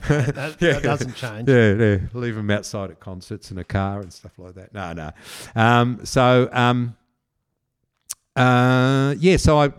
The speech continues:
Speaker 2: so I won the Aussie titles, but I wasn't even in the team. I was sort of like first reserve, and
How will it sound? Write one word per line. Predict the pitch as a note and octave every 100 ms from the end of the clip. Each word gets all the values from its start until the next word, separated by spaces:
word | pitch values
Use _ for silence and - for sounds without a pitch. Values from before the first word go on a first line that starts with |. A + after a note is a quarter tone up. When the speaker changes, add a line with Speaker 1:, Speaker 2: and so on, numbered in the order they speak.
| A#2+
Speaker 2:
so | - C#3+
I |
won | C#3
the | A#2
Aussie | A2 G2+ G2+
titles, | A#2+ A2+ C#3 - - -
but | C#3+
I | C#3
wasn't | C3 D#3 A3 G#3+ F#3+
even | D3+ E3 C3+ C3+
in | A#2+
the | G#2+
team. | - - D3 D3+ E2 C#2 D#2 _ _ _ _ -
I | A2
was | A2
sort | - E3+
of | D3
like | A2 G#2+
first | - A#2 G#2+
reserve, | G2+ F2+ A#2+ A2 D2+ D#2 - - _ _ _ _ _
and | - G#2+ A2 A2 A2+ A2